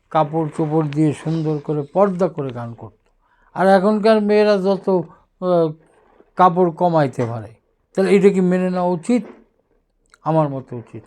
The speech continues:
না। তবে যে সকল গান মানুষকে বিভ্রান্ত করে, যে সকল গান মানুষকে খারাপ পথে নিয়ে যায়, যে সকল গান মানুষকে আল্লাহর থেকে, দিন থেকে দূরে নিয়ে যায়,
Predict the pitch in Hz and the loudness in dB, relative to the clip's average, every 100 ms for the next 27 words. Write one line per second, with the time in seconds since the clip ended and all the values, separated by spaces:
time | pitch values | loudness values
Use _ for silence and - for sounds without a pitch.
0 | _ 98 - _ _ _ _ _ _ 180 | _ -20 -20 _ _ _ _ _ _ 2
1 | 190 185 165 - _ _ - - - 131 | 4 2 0 -10 _ _ -20 -20 -18 -6
2 | 147 214 214 240 233 262 269 220 220 233 | 6 6 8 4 4 0 0 4 6 6
3 | 254 247 _ _ _ _ - 170 196 190 | 4 -4 _ _ _ _ -6 0 2 2
4 | - 226 185 180 156 175 214 226 240 262 | -2 -4 0 -2 0 0 2 0 2 2
5 | 269 262 _ _ - 170 - 214 220 247 | 2 -2 _ _ -8 -6 0 0 2 2
6 | 233 254 240 - - _ 180 196 - 220 | 4 4 2 -6 -20 _ 0 0 0 -6
7 | 208 160 196 208 240 233 247 247 247 247 | -4 2 2 2 -2 0 0 2 2 4
8 | 247 240 _ _ - 170 175 190 180 240 | 2 0 _ _ -10 -4 0 2 2 4
9 | 247 247 226 - _ 175 190 180 202 190 | 6 4 2 -10 _ -2 0 2 2 4
10 | 196 202 - 226 240 233 220 - - 143 | 2 0 -2 -2 4 2 2 -10 -14 -4
11 | 160 202 220 226 226 196 175 208 240 254 | 0 2 2 0 -2 -2 0 0 2 2
12 | 254 262 | 2 0